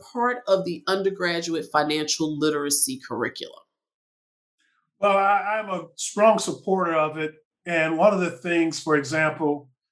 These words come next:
Speaker 2: um, that I'll cite as the reason why it needs to be taught is so that everybody can understand the financial circumstances that Black people are presently in.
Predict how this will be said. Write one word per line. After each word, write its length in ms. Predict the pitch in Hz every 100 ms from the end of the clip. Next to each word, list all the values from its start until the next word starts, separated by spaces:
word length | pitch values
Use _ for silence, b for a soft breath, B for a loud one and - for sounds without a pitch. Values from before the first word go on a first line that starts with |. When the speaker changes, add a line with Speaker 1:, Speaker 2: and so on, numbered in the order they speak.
| _ _
Speaker 2:
um, 240 | 151 147 143
that 120 | 156
I'll 140 | 151
cite 520 | 147 - 180 165 151 - 165
as 220 | 156 -
the 100 | 143
reason 500 | 143 180 165 156 139
why 300 | 160 170 165
it 200 | 147 135
needs 280 | 165 151 -
to 100 | 135
be 160 | 139
taught 420 | - 170 151 143 -
is 580 | 156 143 143 139 - - _ _ _
so 360 | - 202 208 185
that 180 | 170 170 196
everybody 680 | 226 226 233 190 185 185
can 240 | 185 160 151
understand 1000 | 165 156 151 - - 175 160 143 127 127 - _ _ _ _ 160
the 80 |
financial 680 | 156 - 180 170 165 156 165
circumstances 1040 | - - 170 156 131 - 139 135 135 131
that 160 | 139 131
Black 320 | 147 143 139
people 260 | 160 127 127
are 60 |
presently 640 | 127 151 135 131 127 127 127
in. 160 | 123